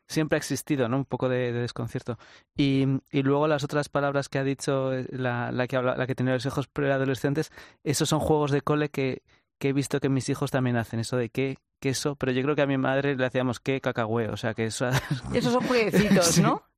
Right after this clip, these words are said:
Speaker 2: ¿Y lo del coche amarillo qué es? ¿También lo hacen
Speaker 1: Es,
Speaker 2: tus hijos?
Speaker 1: lo ha-, sí, el, el hijo, el chico lo hace, pero no sé muy bien, porque
Speaker 2: ¿Qué
Speaker 1: yo pensaba que era un
Speaker 2: significa?
Speaker 1: juego de su cole,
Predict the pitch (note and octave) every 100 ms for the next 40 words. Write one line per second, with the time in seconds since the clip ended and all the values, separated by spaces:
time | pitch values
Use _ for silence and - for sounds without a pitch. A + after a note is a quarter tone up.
0 | _ - - F3+ F3+ D#3 F3+ G#3 G#3+ A3
1 | A3+ E3 E3+ - F#3+ E3+ F#3 A#3 C4 F#4
2 | G#4+ D3+ D3 D3+ D#3+ D3 F3+ F#3 C3+ -
3 | C3+ C3+ - C#3+ C3 - E3 E3 G3 F#3
4 | D3 C#3 C#3 C#3 D3+ D3 D3 C#3+ C3+ B2+
5 | D3+ D3 E3+ G3 F3+ F3+ D#3 D#3+ - D#3+
6 | E3 E3+ D#3 D3 C3 D3+ D#3 E3 D#3 D3